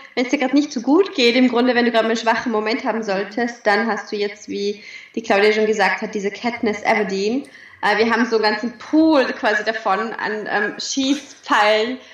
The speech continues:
wo du einen nach dem anderen einfach austesten kannst, ganz neugierig, wie du grad bist. Plus, wir hätten gern diese Fünf-Sterne-Bewertung. Wenn es Sex gäbe, gern sechs.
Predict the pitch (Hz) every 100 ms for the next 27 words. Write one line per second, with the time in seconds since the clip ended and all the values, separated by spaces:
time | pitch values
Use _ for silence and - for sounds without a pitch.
0 | - 214 240 - 220 233 262 262 - 214
1 | 247 190 240 - - 285 - 208 220 214
2 | 214 220 233 247 247 233 - 254 220 220
3 | 220 202 202 311 415 - - - - -
4 | 359 381 311 294 254 262 233 220 220 208
5 | 196 160 190 175 - _ - 233 - 180
6 | 190 196 196 180 - 233 - 202 208 196
7 | 202 196 - - 170 - 147 190 208 320
8 | 403 - - -